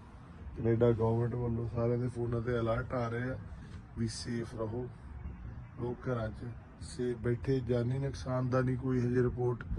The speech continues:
ਪਰ ਘਰਾਂ ਦਾ ਨੁਕਸਾਨ ਬਹੁਤ ਹੋਇਆ ਤੇ ਗੱਡੀਆਂ ਕਾਰਾਂ ਦੇ ਸ਼ੀਸ਼ੇ ਟੁੱਟੇ ਆ, ਘਰਾਂ ਦੇ ਸ਼ੀਸ਼ੇ ਟੁੱਟੇ ਆ। ਤੇ ਕਾਰਾਂ 'ਚ even ਕਿ ਸ਼ੀਸ਼ੇ ਨਹੀਂ, ਡੈਂਟ ਵੀ ਪਏ ਆ।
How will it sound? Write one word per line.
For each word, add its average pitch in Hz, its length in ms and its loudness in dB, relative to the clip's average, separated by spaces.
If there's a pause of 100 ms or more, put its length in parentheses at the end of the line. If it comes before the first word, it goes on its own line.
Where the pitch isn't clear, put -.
(440)
ਪਰ 131 160 2
ਘਰਾਂ 117 460 0
ਦਾ 143 140 -2
ਨੁਕਸਾਨ 113 480 -4
ਬਹੁਤ 110 340 -4
ਹੋਇਆ 120 380 0 (800)
ਤੇ 120 380 2 (420)
ਗੱਡੀਆਂ 120 400 2
ਕਾਰਾਂ 117 320 2
ਦੇ 117 160 0
ਸ਼ੀਸ਼ੇ - 440 -4
ਟੁੱਟੇ 120 420 2
ਆ, 120 40 2
ਘਰਾਂ 117 320 0
ਦੇ 107 120 -4
ਸ਼ੀਸ਼ੇ 98 360 0
ਟੁੱਟੇ - 380 -2
ਆ। - 40 -4
ਤੇ - 120 -6 (160)
ਕਾਰਾਂ 127 280 10
'ਚ 120 160 0 (140)
even 139 220 4
ਕਿ 156 100 6
ਸ਼ੀਸ਼ੇ 139 440 2
ਨਹੀਂ, 156 140 0
ਡੈਂਟ 135 360 6
ਵੀ 151 160 8
ਪਏ 110 280 0
ਆ। 98 60 -2